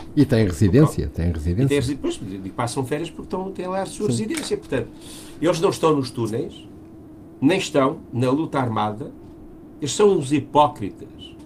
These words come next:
Speaker 1: Pois são.
Speaker 2: que, que se, que se de-,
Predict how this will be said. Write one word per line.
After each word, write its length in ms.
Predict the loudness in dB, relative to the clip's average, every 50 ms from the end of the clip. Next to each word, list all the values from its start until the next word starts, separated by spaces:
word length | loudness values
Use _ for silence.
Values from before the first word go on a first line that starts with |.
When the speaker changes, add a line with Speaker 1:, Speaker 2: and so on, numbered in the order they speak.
| -12 -12 -10 -8
Speaker 1:
Pois 180 | -8 -8 -8
são. 120 | -10 -10 -12 -12 -14 -18 -20 -20 -20 -20 -20 -20 -20 -20 -20 -12
Speaker 2:
que, 120 | -10 -10
que 140 | -8 -6 -8
se, 220 | -8 -4 -4 -4 -4 -4
que 120 | -6 -10
se 140 | -8 -8 -8
de-, 240 | -6 -6 -8 -8 -8